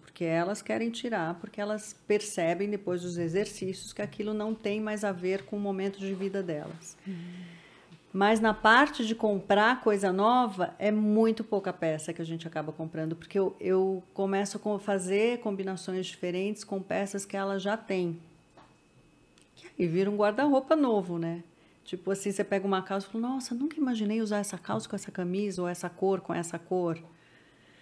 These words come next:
Speaker 1: com esse acessório, ou com esse, essa terceira peça."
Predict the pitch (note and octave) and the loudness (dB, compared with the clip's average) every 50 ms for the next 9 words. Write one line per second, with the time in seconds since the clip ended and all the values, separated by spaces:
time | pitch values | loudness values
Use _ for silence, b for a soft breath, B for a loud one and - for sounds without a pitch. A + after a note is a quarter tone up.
0 | B B B - - G3 G3+ G3+ G3+ G3+ G#3 F#3+ - - F#3+ F#3+ - - G3+ G3 | B B B -2 2 6 6 6 6 4 2 2 2 2 2 2 0 2 4 6
1 | F#3+ F#3 F3+ E3+ D#3+ D#3+ D#3 D#3 D#3 - B B B B B - F#3 G3 G#3 G#3+ | 6 6 6 6 4 2 0 -2 -6 -10 B B B B B 4 6 6 6 6
2 | G#3 - - G3+ G#3 G3+ G3 G3+ G3+ G3+ G3 G3+ - - - G3+ G3+ G3 G3 F#3+ | 4 2 2 4 4 6 6 6 4 4 2 0 -2 -2 -2 0 2 2 4 4
3 | F3+ F3 E3 E3 E3 D#3+ - D#3+ - - - F3+ F#3 E3+ - F#3+ - G3+ F#3+ F#3 | 4 2 2 2 0 0 -2 -4 -4 -4 -2 -2 -2 -2 -2 -2 0 0 -2 0
4 | - - G3 F#3+ F#3 F#3 - - F3+ F3+ F3+ F3 F3 F3 - - D3+ C#3+ D3 | 2 2 2 2 2 0 0 0 2 2 2 2 0 -2 -4 -4 -6 -6 -8